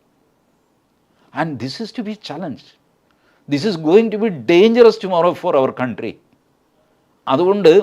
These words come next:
മോദി സർക്കാരിനോട് എൻ്റെ ആദ്യത്തെ ആവശ്യം ഈ സോഫ്റ്റ്വെയർ ഡിപെൻഡൻസി എടുത്ത് കളയുക.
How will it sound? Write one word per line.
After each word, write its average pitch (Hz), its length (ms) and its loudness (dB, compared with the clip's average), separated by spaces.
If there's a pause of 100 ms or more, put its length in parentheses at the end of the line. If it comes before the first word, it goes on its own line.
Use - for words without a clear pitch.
മോദി 139 300 -4 (100)
സർക്കാരിനോട് 143 600 -4
എൻ്റെ 135 280 0
ആദ്യത്തെ 165 760 2
ആവശ്യം 131 640 0 (420)
ഈ 139 120 -4
സോഫ്റ്റ്വെയർ 139 720 0
ഡിപെൻഡൻസി 123 720 -4
എടുത്ത് 104 360 -10
കളയുക. 87 400 -6